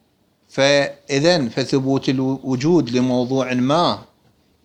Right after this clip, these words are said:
إما بالذات وإما بالغير. بالذات يعني بنفسه هو مضيء مثلا، ب-، وإما بالغير بواسطة النور.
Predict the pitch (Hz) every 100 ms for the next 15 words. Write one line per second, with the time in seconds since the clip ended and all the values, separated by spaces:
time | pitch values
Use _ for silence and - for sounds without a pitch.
0 | 135 135 127 139 185 151 127 107 127 165
1 | 156 143 - - - 120 - 156 165 170
2 | 170 170 170 175 139 - _ _ _ _
3 | 127 151 175 160 160 - 208 226 240 196
4 | - 151 156 147 143 147 - _ - 127
5 | 123 117 120 117 117 123 - - - _
6 | - 135 - 156 208 214 208 202 202 196
7 | 196 202 202 165 160 143 131 156 143 185
8 | 180 160 131